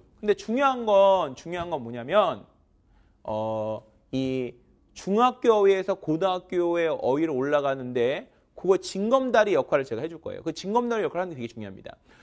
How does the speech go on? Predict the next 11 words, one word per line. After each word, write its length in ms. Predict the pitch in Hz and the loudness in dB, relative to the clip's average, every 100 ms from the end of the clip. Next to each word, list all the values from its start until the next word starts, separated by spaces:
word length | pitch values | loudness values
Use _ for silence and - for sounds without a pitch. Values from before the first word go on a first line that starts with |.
| _ | _
제가 160 | 208 | 2
개인적으로 580 | 208 196 240 269 254 233 | 4 4 2 0 0 0
보면요. 600 | 170 147 147 202 156 104 - _ - | 0 -4 -4 -4 -6 -8 -16 _ -18
중삼에서 880 | - 208 226 285 294 269 262 247 226 | -6 -4 -4 -4 0 0 2 2 2
고일 320 | - 180 202 | 6 6 6
올라가는데 1000 | 151 147 180 175 151 135 127 147 180 208 | 2 2 2 2 -2 -4 0 2 2 0
필요한 480 | - 285 277 262 240 | -10 -8 0 0 0
어휘 280 | - 131 185 | 0 0 2
학습관이 400 | 208 - - 170 | 0 -4 -6 -6
좀 180 | 165 196 | -6 -12
약해요. 380 | 98 - - 92 | -12 -10 -10 -10